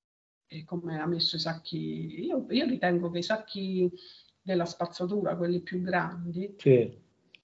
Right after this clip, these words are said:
Speaker 1: li abbia messi, eh, perché, ehm, forse per il freddo, ma anche perché quello è un luogo piuttosto sporco. Magari lei si è adagiata a terra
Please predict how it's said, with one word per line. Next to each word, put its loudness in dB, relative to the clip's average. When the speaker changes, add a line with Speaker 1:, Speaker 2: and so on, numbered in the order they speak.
Speaker 1:
li -2
abbia 4
messi, -4
eh, -2
perché, 0
ehm, 0
forse 2
per 0
il -2
freddo, -2
ma 0
anche 2
perché -2
quello 0
è 0
un 0
luogo 0
piuttosto -8
sporco. -4
Magari 4
lei 6
si -2
è 4
adagiata 2
a -8
terra -6